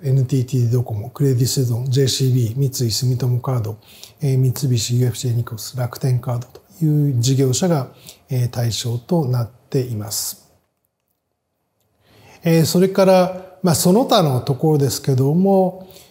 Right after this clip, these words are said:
えー、取引所であったり、えー、引き受け業であったり、まあ、信託業、えー、資金の生産、えー、電子債券の記録、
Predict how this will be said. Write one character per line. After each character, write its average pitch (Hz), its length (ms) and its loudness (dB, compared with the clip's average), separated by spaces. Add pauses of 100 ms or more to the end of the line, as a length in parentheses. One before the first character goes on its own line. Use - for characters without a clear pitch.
(160)
え 151 1000 2
ー、 - 80 -20
取 170 380 4
引 175 120 6
所 160 220 6
で 135 120 2
あ 120 60 0
っ 104 40 -2
た - 280 -2
り、 123 280 2 (540)
え 127 600 2
ー、 - 140 -10
引 - 60 -18
き 156 120 2
受 147 240 4
け 127 60 2
業 120 140 2
で 113 120 -4
あ 113 40 -4
っ 120 40 -6
た - 220 -2
り、 127 240 2 (200)
ま 131 120 -4
あ、 120 40 -6
信 147 260 0
託 139 320 0
業、 110 240 -2 (480)
え 131 520 2
ー、 123 40 -2
資 - 200 -6
金 139 300 2
の 170 160 2
生 147 240 2
産、 135 400 0 (540)
え 131 240 0
ー、 - 20 2
電 147 180 4
子 135 220 0
債 135 260 2
券 120 200 -4
の 113 80 -2
記 135 120 -2
録、 123 400 0